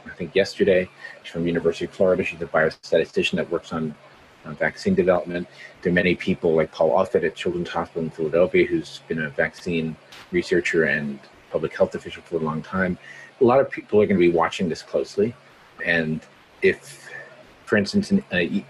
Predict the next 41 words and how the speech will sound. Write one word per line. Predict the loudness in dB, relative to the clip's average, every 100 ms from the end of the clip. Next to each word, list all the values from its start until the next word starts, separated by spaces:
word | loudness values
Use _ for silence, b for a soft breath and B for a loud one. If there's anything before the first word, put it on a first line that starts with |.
| 0
uh, | 2
emergency | 4 4 2 0
use | 2 2
authorization | 2 2 0 0 -4
is |
called | -2 0 2
by |
the | 2
president | 2 0 0 -8
without | -2 0 0
going | -2 -6
through | 0 0
the, | 2 0 -2 B B B B B B -8
the | -4 0
regulatory | 0 2 0 2 2
process | 2 0 -2 -4 -8
at | 0
the | 0
F | 2
D | 2 4
A |
or | 4
the | 2 -4 -8 -4
vaccine | -4 -2 -2 -2 -2
advisory | 0 2 2 0 0
body | 2 0
at | 0
the | 2
F | 2 2
D | 2 2
A, | -2 B B B
I |
think | 0 2
a | 4
lot | 4 2
of |
people | 0 -4
will | -4
be | -6
calling | -8 -8 -6
foul. | -4 -4 -6